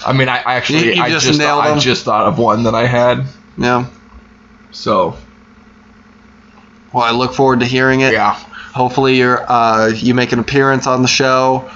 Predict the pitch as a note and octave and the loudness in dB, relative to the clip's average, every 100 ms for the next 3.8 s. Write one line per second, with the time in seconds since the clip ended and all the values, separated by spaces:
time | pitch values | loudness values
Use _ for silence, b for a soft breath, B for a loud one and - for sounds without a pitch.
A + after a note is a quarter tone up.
0 | B - A2+ A2+ A#2 C3+ B2 A#2+ A#2 C3 | B -4 0 2 0 0 0 0 0 0
1 | B2 B2 A#2 A2 A#2+ A#2 A#2+ A#2 A2 G#2+ | -2 -2 -2 0 0 2 2 2 2 0
2 | A2 A#2+ - - B2+ B2 B2 B2 - A#2+ | 0 -4 -8 -6 -2 -2 0 -2 -2 -2
3 | B2+ C3 A#2+ B2 A#2 A#2 A#2 | -2 0 0 2 2 2 0